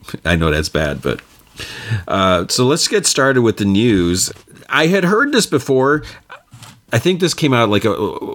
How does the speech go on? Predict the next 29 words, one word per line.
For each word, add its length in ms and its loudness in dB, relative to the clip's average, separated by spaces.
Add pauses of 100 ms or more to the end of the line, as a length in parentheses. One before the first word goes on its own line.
(180)
a 100 2
week 320 4
ago 220 0
or 100 2
so. 300 0
Maybe 300 0
it 180 -2
was, 160 -2
like, 260 -2 (500)
but 360 -2
according 320 0
to 80 2
Hollywood 320 2
Reporter, 580 0 (320)
Lady 400 0
Gaga 720 0 (540)
is 340 2
apparently 540 0
in 100 -4
talks 380 0
to 60 -2
play 260 0
Harley 800 0 (560)
in 380 0 (120)
Joker 380 2
two. 340 0 (1000)
Okay, 440 0 (360)
I 100 2
mean, 400 0